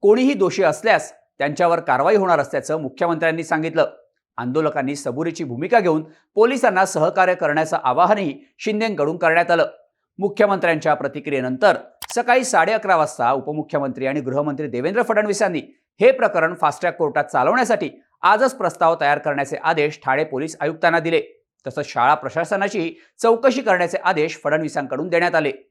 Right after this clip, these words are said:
रेल्वे स्टेशनवरच्या जमावाची समजूत काढण्याचा प्रयत्न पोलिसांकडून सातत्यानं होत होता. महिला पोलीसही महिला आंदोलकांना समजावण्याचा प्रयत्न करत होत्या,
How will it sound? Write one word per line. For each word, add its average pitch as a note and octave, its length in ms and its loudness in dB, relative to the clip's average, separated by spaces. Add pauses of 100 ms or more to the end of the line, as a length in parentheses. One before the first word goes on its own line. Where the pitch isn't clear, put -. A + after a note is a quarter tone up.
(140)
रेल्वे G#3 280 2
स्टेशनवरच्या E3+ 760 0
जमावाची C#3+ 500 0
समजूत C#3+ 420 -6
काढण्याचा D3 360 0
प्रयत्न C#3+ 460 -2
पोलिसांकडून C#3 680 -4
सातत्यानं C#3+ 600 -4
होत D#3+ 220 -4
होता. D#3+ 220 2 (480)
महिला F#3+ 300 6
पोलीसही E3+ 540 -2
महिला C#3+ 280 0
आंदोलकांना C#3 640 0
समजावण्याचा C#3+ 640 -2
प्रयत्न F3 360 -2
करत F3 240 -4
होत्या, E3 200 -2